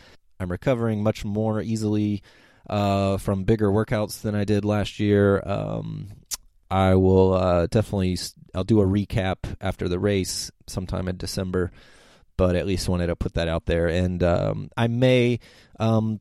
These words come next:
put, you know, an update or two between now and then on, um, my Instagram at Marathon Podcast if you want to try to follow along. But for now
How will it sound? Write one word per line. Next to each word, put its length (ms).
put, 180
you 140
know, 320
an 120
update 440
or 120
two 800
between 340
now 160
and 100
then 360
on, 420
um, 580
my 140
Instagram 880
at 240
Marathon 520
Podcast 720
if 220
you 140
want 300
to 460
try 160
to 80
follow 320
along. 540
But 200
for 120
now 840